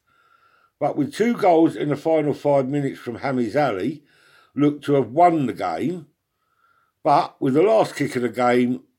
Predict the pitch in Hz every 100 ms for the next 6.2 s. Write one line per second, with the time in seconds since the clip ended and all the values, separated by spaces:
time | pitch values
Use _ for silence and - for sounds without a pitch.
0 | _ 127 120 113 147 147 113 120 - 120
1 | 107 - 80 76 69 67 64 - _ _
2 | _ _ _ _ _ _ - 214 226 190
3 | 175 160 190 233 165 - - 180 165 151
4 | 139 - 196 170 131 - 147 139 - 117
5 | 113 113 - _ - 190 - 160 160 151
6 | 147